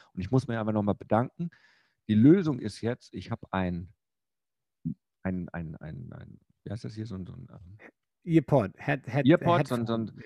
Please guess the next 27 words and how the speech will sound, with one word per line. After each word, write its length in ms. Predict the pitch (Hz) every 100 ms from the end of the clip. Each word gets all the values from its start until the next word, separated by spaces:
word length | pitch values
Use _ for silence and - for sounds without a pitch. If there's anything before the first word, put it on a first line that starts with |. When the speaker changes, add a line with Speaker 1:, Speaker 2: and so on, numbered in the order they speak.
| 113
Speaker 2:
Ja, 140 | 107
Speaker 1:
so 100 | 110
ein, 80 | 107
so 80 | 117
ein 60 | 107
Speaker 2:
ja, 120 | 135
ja. 60 |
Speaker 1:
Headphone 320 | - - 113 104
mit 140 | 104
drin, 240 | - - 139
dass 160 | 120
Speaker 2:
Stöpsel. 20 | 101
Speaker 1:
ich 100 | -
mich 160 | 110
Speaker 2:
Ohrstöpsel, 0 |
Speaker 1:
selber 340 | 139 120 127 92
Speaker 2:
ja. 160 | 139 175
Speaker 1:
höre. 220 | 120 165 - _ _ _
Und 120 | 104
das 80 | 104
Spannende 400 | - 131 160 127
ist, 280 | - 131 -
das 160 | 101
Kabel 380 | - - 170 120
von 200 | 101 104
dem 180 | 95 90
Ding 300 | 98 107 147